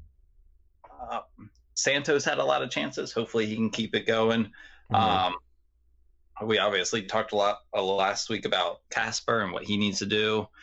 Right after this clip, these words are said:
Speaker 1: Hopefully he either gets it going or we get to see someone else helping out Santos.
Speaker 2: Yeah.
Speaker 1: Um, that was something Matt Doyle put up on M L S maybe today or yesterday, where he was like,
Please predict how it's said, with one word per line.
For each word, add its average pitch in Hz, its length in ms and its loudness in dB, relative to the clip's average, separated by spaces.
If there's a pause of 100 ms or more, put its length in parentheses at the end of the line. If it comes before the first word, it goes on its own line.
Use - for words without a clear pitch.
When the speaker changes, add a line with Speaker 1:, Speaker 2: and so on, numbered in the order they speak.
(320)
Speaker 1:
Hopefully 107 320 0
he 104 120 -4
either 98 140 -2
gets 95 220 -4
it 98 100 -10
going 104 420 0
or 92 560 0
we 98 100 -6
get 95 120 -2
to - 60 -12
see 101 220 -6
someone 101 260 -2
else 101 220 0
helping 101 260 2
out 101 180 -2
Santos. 104 680 -2 (320)
Speaker 2:
Yeah. - 140 -10 (120)
Speaker 1:
Um, 95 540 0 (340)
that 127 140 2
was 120 100 0
something 107 240 2
Matt 101 280 -2
Doyle 98 360 4
put 101 140 0
up 95 160 -2
on 98 560 -2 (640)
M 101 180 -2
L 92 160 2
S 95 220 -4
maybe 92 180 -4
today 90 280 -2
or 90 60 -2
yesterday, 92 460 0
where 90 240 0
he 98 100 0
was 87 240 -4
like, - 180 -4